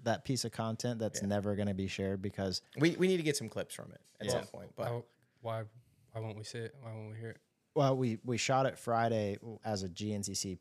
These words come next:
Speaker 1: preview opener. Uh, we had Liam, Mark Notman, and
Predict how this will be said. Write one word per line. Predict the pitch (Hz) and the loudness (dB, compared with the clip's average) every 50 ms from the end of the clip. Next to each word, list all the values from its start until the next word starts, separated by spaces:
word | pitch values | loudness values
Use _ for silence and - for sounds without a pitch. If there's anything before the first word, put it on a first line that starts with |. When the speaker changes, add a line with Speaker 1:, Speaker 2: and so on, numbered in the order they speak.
| - | -4
Speaker 1:
preview | - 104 98 92 92 92 92 85 | -2 -2 -2 -2 -2 -2 -2 -2
opener. | 90 98 95 - - 90 87 85 82 - _ _ _ _ _ _ _ _ _ _ _ _ | -2 -4 -4 -4 -6 -6 -6 -8 -8 -10 _ _ _ _ _ _ _ _ _ _ _ _
Uh, | 107 95 95 90 90 | -4 -2 0 0 0
we | 95 101 | 0 0
had | 104 95 95 | -2 -2 -2
Liam, | 101 98 101 98 95 92 90 90 - - - | -2 -2 0 -2 -2 -2 -4 -8 -8 -4 -2
Mark | 104 92 - - | -2 -2 -2 -2
Notman, | 95 90 90 95 92 90 87 85 - _ _ _ _ _ _ - | -2 -2 -2 -4 -6 -6 -6 -8 -12 _ _ _ _ _ _ -2
and | 110 101 101 98 95 95 92 92 85 | 0 0 0 0 0 -2 -2 -2 -2